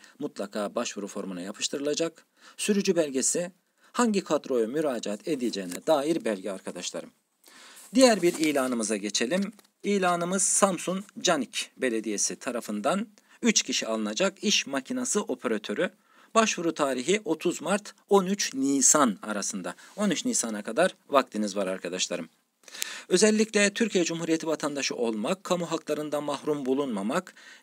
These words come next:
C E, D E, G sınıfı sürücü belgesi, S R C iki, S R C dört belgeleri ve psikoteknik belgelerine sahip olmak, tercihen birden fazla iş makinesine, sertifikasına sahip olmak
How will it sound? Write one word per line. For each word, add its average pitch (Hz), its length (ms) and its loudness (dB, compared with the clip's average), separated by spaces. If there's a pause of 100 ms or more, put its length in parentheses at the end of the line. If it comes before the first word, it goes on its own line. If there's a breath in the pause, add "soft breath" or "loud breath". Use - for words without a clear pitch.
C 151 140 2
E, 143 580 0
D 135 60 4
E, 131 380 2
G 165 280 0
sınıfı 185 320 -4
sürücü 156 340 -4
belgesi, 147 440 -2
S 151 240 2
R 147 140 2
C 139 180 0
iki, 127 240 -8
S 127 200 -2
R 131 120 -4
C 127 180 -2
dört 143 220 -4
belgeleri 117 400 -2
ve 180 80 0
psikoteknik - 640 -6
belgelerine 98 460 -4
sahip 135 340 -4
olmak, 170 320 0 (260 loud breath)
tercihen 196 600 0
birden 143 300 0
fazla 135 320 -4
iş - 180 0
makinesine, 110 600 -6 (160 soft breath)
sertifikasına 123 760 -4
sahip 107 340 -4
olmak 165 320 2